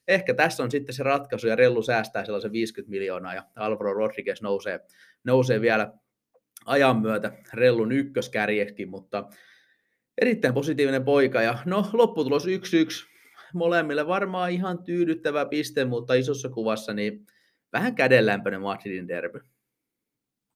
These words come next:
Lauantai päätti sitten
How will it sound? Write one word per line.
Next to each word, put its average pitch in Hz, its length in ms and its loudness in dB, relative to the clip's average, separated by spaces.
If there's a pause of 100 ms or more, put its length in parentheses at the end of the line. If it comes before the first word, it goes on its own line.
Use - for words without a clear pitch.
(540)
Lauantai 120 720 8
päätti 117 440 4
sitten 113 480 -2